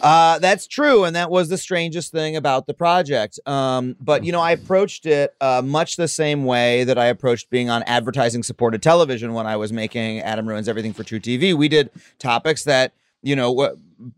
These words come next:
frankly, most of the show was about advertising scams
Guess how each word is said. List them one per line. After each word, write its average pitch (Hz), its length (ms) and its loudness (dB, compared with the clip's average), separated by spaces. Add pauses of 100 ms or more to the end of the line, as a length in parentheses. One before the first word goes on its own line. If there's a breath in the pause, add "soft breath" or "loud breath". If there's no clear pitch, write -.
(220)
frankly, 175 380 2
most 156 320 4
of 170 80 -2
the 151 80 0
show 180 400 4
was 127 180 -6
about 131 200 -2
advertising 110 640 -4
scams 62 520 -16